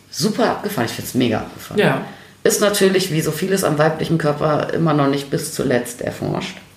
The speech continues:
Speaker 1: Aber es ist sau abgefahren.
Speaker 2: Welchen Punkt empfiehlst du am meisten?
Speaker 1: Ha. Also
Speaker 2: U, G, A oder K natürlich?
Speaker 1: Naja, also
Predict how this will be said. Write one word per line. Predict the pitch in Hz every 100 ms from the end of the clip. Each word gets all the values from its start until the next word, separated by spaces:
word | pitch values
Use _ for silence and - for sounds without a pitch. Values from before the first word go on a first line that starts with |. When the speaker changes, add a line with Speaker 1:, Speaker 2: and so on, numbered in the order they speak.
| - -
Speaker 1:
Aber | 120 147 175
es | - -
ist | - - -
sau | 135 135
abgefahren. | - - - - - 123
Speaker 2:
Welchen | 165 165 180
Punkt | - 180 180
empfiehlst | - 147 175 165 160
du |
am | 139
meisten? | 135 120 - - 240 254 - -
Speaker 1:
Ha. | 180 - - - - - - - -
Also | 160 208
Speaker 2:
U, | 185 -
G, | 147 170 196 214 - - -
A | 139 175 190
oder | 160 151 170 165 - -
K | - 117 123
natürlich? | 143 214
Speaker 1:
Naja, | 220 165 185
also | 165